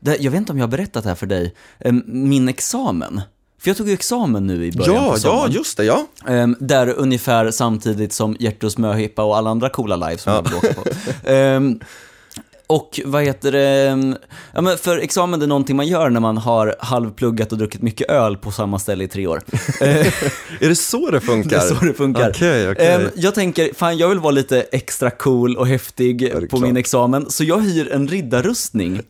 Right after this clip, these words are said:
Speaker 2: <laughs>
Speaker 1: utav en Norrlandslajvare här som jag, ja, men så här lite halvkänner.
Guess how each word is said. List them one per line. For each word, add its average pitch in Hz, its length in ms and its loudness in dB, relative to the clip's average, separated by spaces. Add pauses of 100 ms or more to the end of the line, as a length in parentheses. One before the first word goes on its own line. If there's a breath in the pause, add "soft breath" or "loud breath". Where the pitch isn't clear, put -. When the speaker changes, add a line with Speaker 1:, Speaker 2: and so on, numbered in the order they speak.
(140)
Speaker 2:
<laughs> - 200 -14
Speaker 1:
utav 127 580 2
en 127 280 2
Norrlandslajvare 131 1200 2 (160)
här 107 280 2
som 117 120 2
jag, 107 320 2
ja, 156 60 2
men 185 120 0
så 180 60 0
här 165 60 0
lite 170 180 0
halvkänner. 160 720 0